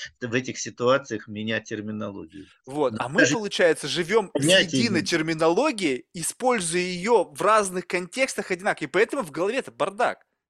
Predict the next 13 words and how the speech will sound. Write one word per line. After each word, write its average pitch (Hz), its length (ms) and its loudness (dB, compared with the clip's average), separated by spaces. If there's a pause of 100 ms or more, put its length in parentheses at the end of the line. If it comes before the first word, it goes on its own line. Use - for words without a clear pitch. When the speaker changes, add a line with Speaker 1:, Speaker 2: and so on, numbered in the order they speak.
(280)
Speaker 2:
Потому 123 180 4
что 135 120 4
то, 180 160 6
Speaker 1:
Конечно. - 0 -
Speaker 2:
что - 160 -2
мы 202 100 -4
называем 185 500 0
любовью, 151 460 -8
может 165 260 -2
быть, 156 160 -14
любовью 135 380 0
не 139 80 -8
называется. 170 680 0